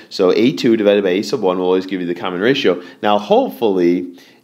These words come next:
any other successive terms should indeed give you the same ratio. So if you took the fifth term and divided him by the fourth term, you'd also get the same R value of two, okay? Okay, on the next three examples, I want you to just verify that it is a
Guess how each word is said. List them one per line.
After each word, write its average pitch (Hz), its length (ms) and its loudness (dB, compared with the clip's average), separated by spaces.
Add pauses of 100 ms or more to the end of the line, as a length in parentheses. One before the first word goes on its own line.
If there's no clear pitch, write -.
(120)
any 127 280 2
other 113 480 4
successive 101 600 -4
terms 98 640 -4
should 98 460 2
indeed 95 500 -4
give 87 140 -2
you 87 80 -2
the 85 100 -4
same 82 260 -6
ratio. 92 360 -4
So - 140 -6
if - 120 -4
you 131 60 -4
took 147 200 -2
the 95 60 -4
fifth 160 400 -6
term 98 500 -6 (220)
and 87 100 -6
divided 90 360 2
him 113 120 0
by 104 120 4
the 87 100 -2
fourth - 420 -2
term, 85 500 -8 (320)
you'd - 140 -4
also 98 300 2
get 90 220 -4
the - 80 -10
same 82 520 -6
R 117 240 2
value 80 480 -2
of 80 180 -6
two, 82 440 -4 (160)
okay? 87 460 -8 (1000)
Okay, 123 180 4
on 101 100 2
the 113 80 0
next 139 260 -2
three 131 160 2
examples, 113 500 2
I 104 100 4
want 117 280 0
you 104 80 -6
to 98 80 0
just 110 300 2
verify 107 520 4
that 95 200 0
it 92 120 0
is 120 220 2
a 98 200 2